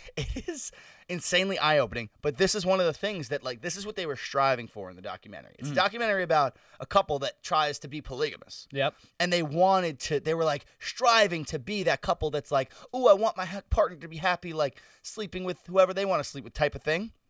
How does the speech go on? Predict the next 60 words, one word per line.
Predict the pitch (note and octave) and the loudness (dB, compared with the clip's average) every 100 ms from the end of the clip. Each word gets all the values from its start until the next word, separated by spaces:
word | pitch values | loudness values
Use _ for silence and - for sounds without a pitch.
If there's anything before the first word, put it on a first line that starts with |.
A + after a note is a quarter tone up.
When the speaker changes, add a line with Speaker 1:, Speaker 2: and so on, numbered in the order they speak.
| _ _ _ _ - _ - | _ _ _ _ -20 _ -6
Speaker 1:
So | E3 | 2
I | E3 | 4
would | E3+ C#3 | 4 6
love | F#3 C4+ - | 8 8 6
to | D3 | -4
be | D3 | 0
that | A2+ - | -2 0
guy. | A#2 G#2 - | -2 -2 -6
I | F3 B3+ | -6 -4
don't | C4+ | -4
know | G3 | -6
if | D3 | -8
I | |
could | A2+ C3+ | -12 -10
be | F#3+ | -10
that | - - | -12 -18
guy. | - - _ - | -20 -20 _ -6
Speaker 2:
Yeah, | D#3 D3+ | 0 4
I | D3+ | 2
de-, | D#3 E3+ E3+ | 2 0 2
I | |
don't | G3+ F3+ | 4 4
know. | D#3+ | 4
Personally | - - E3 - E3 D3 | 4 2 2 -2 -6 -6
speaking, | - C#3 B2+ B2 | -6 -10 -10 -6
I | A#2+ | -4
don't, | A#2+ A#2 | -4 -6
I | B2 | -6
don't | A#2+ | -6
think | B2+ | -10
I | A2+ | -12
can | A2 G#2 | -12 -10
pull | A#2 | -8
that | G#2+ | -8
off. | G2+ C3 | -8 -4
Speaker 1:
I | F3+ | -2
don't | |
know | A3+ | -2
if | F#3+ | -4
I | |
could | D#3+ | 0
watch | D#3+ D3+ | 0 0
my | C#3 | 0
Speaker 2:
I'm | B2+ | 4
Speaker 1:
wife | E3+ | 4
Speaker 2:
definitely | C#3 G3+ | 4 0
not | D#3 D3+ | 0 0
in | C#3+ | -2
the | |
headspace | B2 D3+ - C3 A#2+ | -4 -6 -6 -8 -6
Speaker 1:
Yeah. | E3 E3 | -4 -2
Speaker 2:
right | C#3 | -2
now. | B2+ A#2 F3 A#3+ _ _ _ _ _ _ | -2 -2 0 -2 _ _ _ _ _ _
Speaker 1:
Yeah. | B2+ C3 - _ _ | -2 0 -2 _ _
Speaker 2:
Like, | D3+ C#3 | -2 -2
maybe | C3 C#3 C#3+ D3+ D3 | -2 -4 -2 -2 -2
in, | D3 | -2
like, | C#3 B2+ - - - - | -2 -4 -6 -18 -16 -14
thirty | - C#3+ C#3 C3+ | -6 -4 -4 -4
years, | B2+ C3+ E3 G3+ D3+ - | -2 0 0 -2 -6 -10